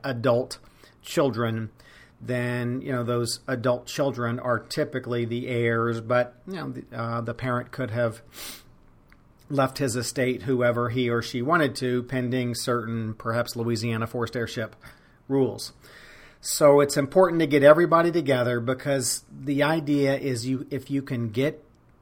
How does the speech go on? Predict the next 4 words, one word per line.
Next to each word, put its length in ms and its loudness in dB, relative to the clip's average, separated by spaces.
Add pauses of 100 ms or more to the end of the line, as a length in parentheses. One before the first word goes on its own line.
(280)
everyone 560 2
together 680 0 (120)
in 340 -2
this 500 0